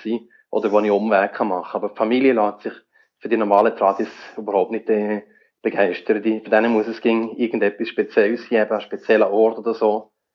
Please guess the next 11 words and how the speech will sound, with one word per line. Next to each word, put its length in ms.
Oder 180
zum 100
Beispiel 240
mag 140
ich 40
mich 140
erinnern, 560
meine 120
Frau 240
zum 180
Beispiel 400